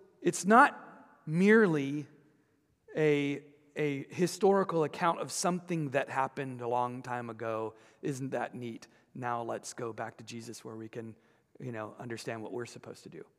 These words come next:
Paul says, "No, no, no. Uh, this was given to you by God so that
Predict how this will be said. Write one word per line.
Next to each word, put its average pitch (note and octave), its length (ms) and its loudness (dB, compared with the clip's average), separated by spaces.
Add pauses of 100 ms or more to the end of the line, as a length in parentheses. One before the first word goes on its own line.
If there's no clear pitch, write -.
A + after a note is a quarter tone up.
(140)
Paul F#3+ 160 4
says, F#3+ 240 4
"No, C4+ 120 4
no, D4 120 4
no. C#4+ 180 4 (280)
Uh, G3 220 0
this - 480 4 (540)
was F3+ 160 4
given D4+ 240 4
to G3 100 -4
you A3+ 120 2
by A3 160 6
God A#3+ 380 2 (480)
so D4+ 580 4
that D3+ 440 2